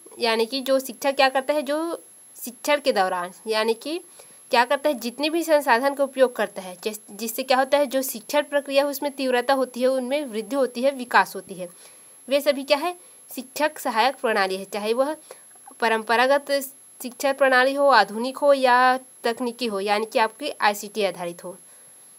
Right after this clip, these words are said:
तो ये जो शिक्षक सहायक प्रणाली है, इसे तीन प्रकार में बांटा गया है।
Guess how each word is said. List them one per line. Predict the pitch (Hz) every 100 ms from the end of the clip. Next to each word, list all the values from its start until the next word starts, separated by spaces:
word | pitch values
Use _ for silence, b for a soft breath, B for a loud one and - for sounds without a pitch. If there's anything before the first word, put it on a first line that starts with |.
| _ _ B B B B _ -
तो | 277 285
ये | 269 294
जो | 277 302
शिक्षक | 294 254 247 285 277
सहायक | 269 269 277
प्रणाली | 294 254 233 262
है, | 277
इसे | 277 294
तीन | - 269 277
प्रकार | 269 240 226 220
में | 233
बांटा | 208 196 190
गया | 185 175
है। | 190